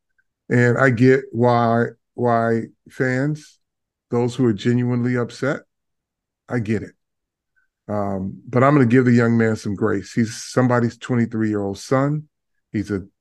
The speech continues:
great kid individually. And I don't, I don't expect any fan who's genuinely upset with him, uh, to change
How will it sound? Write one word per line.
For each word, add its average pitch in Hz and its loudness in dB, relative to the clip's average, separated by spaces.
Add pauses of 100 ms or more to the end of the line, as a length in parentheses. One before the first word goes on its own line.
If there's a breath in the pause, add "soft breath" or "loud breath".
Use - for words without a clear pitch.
(120)
great 135 2
kid 131 4 (120)
individually. 123 -2 (400)
And 117 -4 (240)
I 135 0
don't, 151 -2
I 139 -2
don't 160 -4
expect 127 -6 (140)
any 135 -2
fan 127 -4
who's 107 -4
genuinely 135 -2
upset 139 -4
with 147 -6
him, 170 -6 (680)
uh, 113 -4
to 135 -2
change - 0